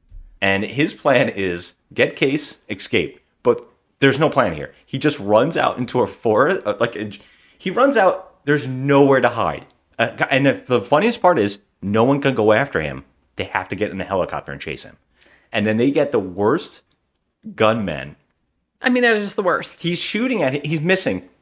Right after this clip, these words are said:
Speaker 1: It, it's the cr-, it's the easiest shot you've ever seen in a film. They're just hovering over him, and he
Speaker 2: Mm-hmm.
Speaker 1: cannot shoot this guy.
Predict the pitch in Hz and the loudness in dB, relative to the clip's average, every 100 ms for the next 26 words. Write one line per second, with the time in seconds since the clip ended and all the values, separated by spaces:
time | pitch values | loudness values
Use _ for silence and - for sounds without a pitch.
0 | _ - 160 175 170 - - - 135 - | _ -2 0 4 2 2 -2 -8 -10 -8
1 | - 147 147 165 156 196 208 - 165 143 | -6 -4 -4 -6 -6 -4 -4 -2 0 0
2 | 110 113 120 135 156 139 117 - 120 156 | 0 -2 -2 0 0 -2 -2 -4 -4 -4
3 | 226 196 190 - 196 214 110 92 80 78 | -4 -6 -4 2 2 2 0 -2 -4 -8
4 | 67 - 233 233 254 175 139 135 143 165 | -14 -10 -2 0 0 0 0 -2 -2 -6
5 | 160 - 69 62 | -4 -6 -8 -10